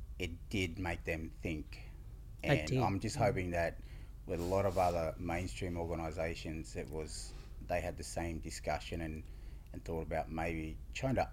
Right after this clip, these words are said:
Speaker 1: open the doors, uh, for Aboriginal people to come in and, and do a bit of education.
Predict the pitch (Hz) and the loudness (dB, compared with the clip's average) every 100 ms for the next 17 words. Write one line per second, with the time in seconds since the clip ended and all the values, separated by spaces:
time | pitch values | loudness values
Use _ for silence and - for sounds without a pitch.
0 | - 95 113 104 85 76 87 85 80 76 | 2 4 4 2 0 0 0 2 2 0
1 | - - - - - - - - - - | -6 -10 -10 -8 -8 -8 -10 -12 -10 -6
2 | 85 82 - 90 92 92 85 - 82 76 | -6 -2 2 4 4 0 -4 -4 -2 -4
3 | 78 - 82 80 80 78 87 107 87 82 | -6 -4 -2 -2 -2 -4 -2 0 0 0
4 | 78 78 - - 76 - 71 | 0 -2 -4 -2 -2 -4 -6